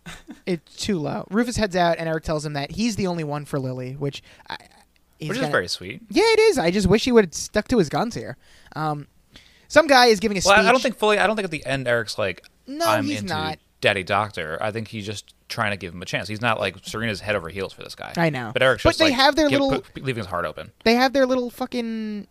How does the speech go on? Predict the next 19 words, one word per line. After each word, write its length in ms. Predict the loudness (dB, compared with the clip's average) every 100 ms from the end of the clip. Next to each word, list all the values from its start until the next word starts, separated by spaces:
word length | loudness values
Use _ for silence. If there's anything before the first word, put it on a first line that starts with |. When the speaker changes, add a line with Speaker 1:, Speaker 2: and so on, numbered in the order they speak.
| -4
Speaker 2:
you 100 | -2
know, 220 | -2 -4 _ _ _ _ _ _ _ _ 2
big 260 | 4 4 2
meeting 320 | 2 4 4
back 240 | 6 6 4
at, 140 | 6
family 260 | 8 8 8
meeting 320 | 8 6 6
back 160 | 4
at 80 | 6
home 240 | 6 6 4
when 160 | 2
Rufus 340 | 4 6 4 0
is, 160 | 0
like, 160 | -2 -2
shunned 440 | 4 6 6 4
back 180 | 0 0
to 100 | -6
Brooklyn. 420 | -2 -2 -2 -12